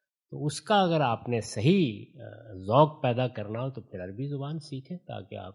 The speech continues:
اصل زبان میں اس کو پڑھ سکیں۔ ترجمے میں یہ چیز ضرور پیدا ہو جاتی ہے۔ اچھے ترجمے بھی ہمارے ہاں ذرا کم ہوئے ہیں، یعنی لوگ چونکہ ڈرتے ڈرتے ترجمہ کرتے ہیں تو وہ قرآن مجید کی پوری بات کو ادا ہی نہیں کرتے،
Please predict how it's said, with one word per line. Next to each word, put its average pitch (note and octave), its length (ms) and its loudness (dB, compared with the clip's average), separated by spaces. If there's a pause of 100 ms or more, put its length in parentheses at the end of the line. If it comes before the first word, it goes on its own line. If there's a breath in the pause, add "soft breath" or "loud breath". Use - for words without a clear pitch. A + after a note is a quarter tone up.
(220)
اصل C#3+ 220 -2
زبان A2+ 380 -6
میں B2 80 -8
اس A2+ 80 -12
کو - 120 -18
پڑھ B2+ 200 -8
سکیں۔ E3 300 -4 (600)
ترجمے C#3 400 4
میں A2 120 2
یہ G2 140 -2
چیز A2+ 320 -6
ضرور G#2 320 -2
پیدا F#2+ 260 0
ہو A#2 80 2
جاتی A2+ 480 0
ہے۔ - 220 -8 (360)
اچھے A3+ 400 -4
ترجمے G3+ 480 2
بھی F3+ 200 6
ہمارے B2+ 380 4
ہاں A#2 280 4 (240)
ذرا A#2+ 180 2
کم C3+ 320 2
ہوئے F2 220 -2
ہیں، D#2+ 140 -10 (640)
یعنی A2+ 200 -2
لوگ C3 400 4
چونکہ C#3+ 240 4
ڈرتے C#3+ 520 4
ڈرتے C#3+ 340 4
ترجمہ A#2 400 0
کرتے B2 380 -2
ہیں G#2+ 280 0 (600)
تو B2 120 -4
وہ C3 260 0
قرآن B2 400 2
مجید C3 380 2
کی D3+ 160 0
پوری F#3 640 4
بات C3 380 6
کو C#3+ 140 -2
ادا C3+ 260 4
ہی C3+ 120 6
نہیں G#2+ 160 2
کرتے، - 340 -8